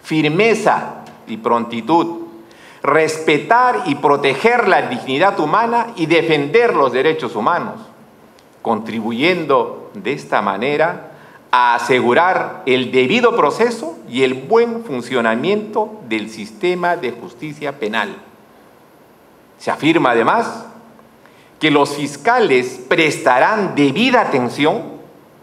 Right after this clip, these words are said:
al enjuiciamiento de los funcionarios públicos que hayan cometido delitos, especialmente en los casos de corrupción, abuso de poder,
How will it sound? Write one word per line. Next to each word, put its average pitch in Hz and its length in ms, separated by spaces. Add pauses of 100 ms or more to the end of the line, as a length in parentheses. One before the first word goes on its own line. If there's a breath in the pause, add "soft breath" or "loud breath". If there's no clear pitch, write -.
(520)
al 123 140
enjuiciamiento 147 1040
de 170 80
los 147 160
funcionarios 143 880
públicos 254 640 (380 loud breath)
que 170 80
hayan 170 240
cometido 143 420
delitos, 226 400 (1600)
especialmente 214 1120 (420)
en 123 140
los 113 220
casos 170 420
de 110 140
corrupción, 113 600 (1120 loud breath)
abuso 165 560
de 135 120
poder, 139 640